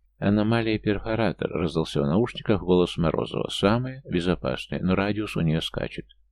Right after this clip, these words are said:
Я невольно вздрогнул и свернул с лыжни в обход Сергея. «Иди вслед, не переживай», — успокоил меня Морозов. И мы продолжили махать палками, скользя по снегу. Полоска деревьев приближалась.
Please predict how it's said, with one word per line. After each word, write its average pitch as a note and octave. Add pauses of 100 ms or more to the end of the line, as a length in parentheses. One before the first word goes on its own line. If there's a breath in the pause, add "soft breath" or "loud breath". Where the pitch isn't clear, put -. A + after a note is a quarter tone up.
(580)
Я F#2
невольно G#2+
вздрогнул G#2+
и G#2+
свернул G2+
с -
лыжни F#2+
в G#2+
обход F#2
Сергея. - (640)
«Иди F2+
вслед, F#2+
не F#2
переживай», — E2+
успокоил D#2+
меня D#2+
Морозов. D2+ (520)
И F#2+
мы B2
продолжили G#2+
махать G2
палками, G#2+
скользя F2+
по -
снегу. - (340)
Полоска C3+
деревьев A#2+
приближалась. G#2